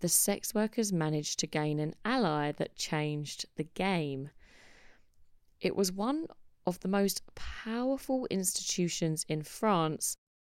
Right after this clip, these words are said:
the Catholic Church. On the second of June, Father Louis Blanc, an ally until the very end, gave sanctuary to hundreds of sex workers during the protests in Lyon for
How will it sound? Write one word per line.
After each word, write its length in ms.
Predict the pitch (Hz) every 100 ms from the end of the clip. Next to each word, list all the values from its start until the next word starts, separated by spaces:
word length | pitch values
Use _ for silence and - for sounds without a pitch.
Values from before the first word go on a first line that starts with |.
| - - -
the 60 |
Catholic 460 | 202 175 - 151 -
Church. 680 | - 170 - - - - - - - - - - - - - - - - - -
On 100 | 208
the 80 | 226
second 480 | - 294 - 330
of 220 | - 196 -
June, 420 | 196 185 180 -
Father 380 | - 180 165 170
Louis 480 | 175 220 247 254 -
Blanc, 440 | 175 165 160 165 -
an 160 | 165 - -
ally 360 | 254 254 254
until 280 | 240 220 214
the 160 | 202 202 -
very 440 | 226 226 226 - -
end, 480 | 196 180 156 156 - - - - -
gave 200 | 175 -
sanctuary 800 | - 185 185 - 170 156 156
to 220 | 156 - 160
hundreds 600 | - 196 190 202 185 -
of 120 | 165
sex 380 | - - - 160
workers 520 | 156 - 151 143 - - - -
during 300 | - 165 160
the 60 | 160
protests 920 | - 156 151 - 156 - - - - -
in 260 | 147 147
Lyon 520 | 151 156 170 160 147
for 200 | 139 170